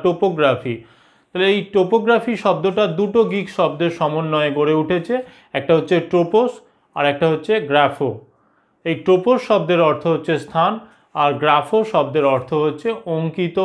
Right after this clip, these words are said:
বা লিখিত আকারে যখন উপস্থাপন করা হয়। তাহলে যখন কোনো ভূপৃষ্ঠের কোনো স্থানকে আমরা কোনো অঙ্কিত করে, কোনো চিত্রের দ্বারা অঙ্কিত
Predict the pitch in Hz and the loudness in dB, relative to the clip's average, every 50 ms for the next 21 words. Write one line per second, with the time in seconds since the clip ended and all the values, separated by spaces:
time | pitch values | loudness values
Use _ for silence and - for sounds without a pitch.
0 | 180 139 147 139 131 127 - - - _ _ - 147 156 165 170 165 - 190 175 | 0 2 2 2 2 0 -2 -6 -18 _ _ -8 -4 -2 -2 -2 0 -2 -2 0
1 | - 180 156 143 139 131 139 143 139 143 139 139 139 139 - 156 147 143 143 143 | 2 2 4 4 4 2 2 2 2 2 0 0 -2 -4 -4 -4 -4 -4 -2 -2
2 | 139 135 - 147 131 131 139 135 131 131 131 123 127 123 123 120 107 104 - _ | -2 -2 0 -2 -2 -2 -4 -6 -4 -2 -2 0 0 0 -2 -4 -6 -8 -10 _
3 | _ _ _ _ _ _ _ - 185 190 202 190 - - _ _ _ _ _ _ | _ _ _ _ _ _ _ -6 -2 0 0 0 -2 -6 _ _ _ _ _ _
4 | - - 139 175 180 180 - 240 240 233 - 247 240 240 247 247 - - - _ | -6 0 2 2 2 4 2 0 0 2 0 0 2 2 2 0 -2 -4 -10 _
5 | _ _ _ _ - 139 175 170 233 233 208 - 240 233 208 220 220 226 214 220 | _ _ _ _ -6 -6 -4 -2 -2 -4 -2 0 0 0 2 2 0 0 -2 -4
6 | - - 180 170 175 190 190 190 226 208 170 151 147 147 147 143 156 160 156 156 | -4 -2 -2 0 0 0 0 0 2 2 2 2 2 0 0 0 -2 -2 -2 -2
7 | 156 156 156 - _ _ _ _ - 190 175 185 190 175 226 226 220 226 240 233 | -2 -4 -6 -12 _ _ _ _ -4 -2 -2 -2 -2 -2 -2 -2 0 2 4 4
8 | 233 220 226 - - _ _ _ - 165 156 151 151 147 151 180 180 185 175 - | 4 2 0 -10 -20 _ _ _ -2 0 0 2 0 0 -2 -4 -4 -4 -2 -2
9 | 214 202 - - 240 233 190 220 220 220 214 180 180 180 180 165 - 226 202 | -4 -4 0 0 0 2 2 2 2 2 2 0 -2 -4 -4 -4 -4 -4 0